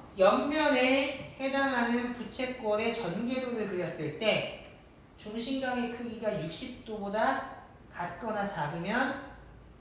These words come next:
선분의 길이가 될 것이고, 걔보다 크면 선분의 길이, 거기에다가 호의 길이가 더해진 형태가 된다는 걸 알 수 있어. 그러면 언제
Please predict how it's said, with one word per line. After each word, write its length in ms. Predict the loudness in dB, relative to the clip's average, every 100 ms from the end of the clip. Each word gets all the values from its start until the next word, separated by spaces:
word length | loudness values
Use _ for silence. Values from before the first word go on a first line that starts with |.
| -20 -20 -18 -10
선분의 400 | -8 -4 -4 -4
길이가 260 | -4 -4
될 200 | -4 -6
것이고, 600 | -8 -10 -8 -6 -6 -10 -18 -20 -10
걔보다 400 | -6 -4 -4 -4
크면 540 | -6 -2 2 2 2 -6 -14 -16 -16
선분의 600 | -12 -8 -6 -4 -2 -2
길이, 400 | -4 -4 -6 -14 -20 -20 -20 -20 -20 -20 -20 -12
거기에다가 580 | -8 -4 -2 0 0 -2 -6
호의 220 | -6 -4
길이가 340 | -6 -4 -4
더해진 400 | -2 -2 -2 -2
형태가 380 | -2 -4 -4 -4
된다는 580 | -4 -4 -4 -4 -4 -4
걸 80 | -4
알 140 | -6
수 140 | -8 -10
있어. 220 | -12 -14 -16 -20 -20 -20 -20 -20 -20 -20 -20 -12
그러면 640 | -2 6 8 8 6 -2 -10 -16 -12
언제 1080 | -2 0 0 -2 -2 2 4 4 0 -6 -14